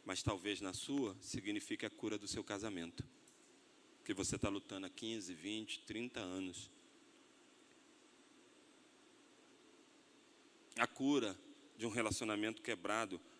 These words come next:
com seu filho, com a sua filha, com seu irmão.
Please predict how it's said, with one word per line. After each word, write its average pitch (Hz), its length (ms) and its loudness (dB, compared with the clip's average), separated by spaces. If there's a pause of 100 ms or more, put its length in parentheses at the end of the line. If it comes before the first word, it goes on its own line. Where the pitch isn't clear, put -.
(140)
com 113 160 -4
seu 110 180 2
filho, 104 360 0
com 98 100 -10
a 90 40 -8
sua 90 200 -8
filha, 92 320 -6 (2250)
com 101 100 -6
seu 95 240 2
irmão. 92 400 0